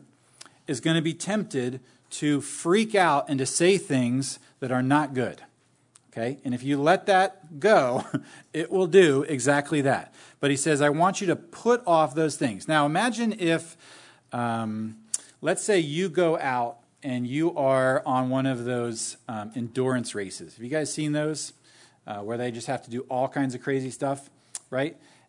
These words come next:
And let's say after that, you're gonna go to the movies, right? So you go to one of these endurance races where you're running up the hill and then you're climbing through the mud and you're jumping over stuff and all those things,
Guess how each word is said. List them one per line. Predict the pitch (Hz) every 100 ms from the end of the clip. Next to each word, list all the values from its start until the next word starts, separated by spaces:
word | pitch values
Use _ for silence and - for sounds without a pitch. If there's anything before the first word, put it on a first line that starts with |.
| _
And | 131 135 135 131 -
let's | 147 196
say | - 208 185 180 -
after | 151 185 -
that, | 175 175 151 151
you're | 147
gonna | 170 185
go | 143 151 151 156
to | 147 - 160 147 135 135 131 _ _ _ _ _ _ - _
the | 127 123
movies, | 127 120 87 76 - - _
right? | 120 127
So | - 147 131 - - -
you | 139
go | 147
to | 196
one | 202
of | 190
these | 185 165
endurance | 135 151 165 -
races | 156 151 156 143
where | 120 120
you're | 110 110 110
running | 135 165 180 170
up | 165
the | 165
hill | 147 165 165 160 156
and | 131
then | 135 139
you're | 127 120 - - _
climbing | - 175 180 170
through | - 180
the | 160
mud | 147 156 156 156
and | 139 123
you're | 117
jumping | 110 170 165 175
over | 156 151 147
stuff | - 160 151 143 -
and | 135
all | 147 151 202
those | 196 185 170
things, | 175 135 131 131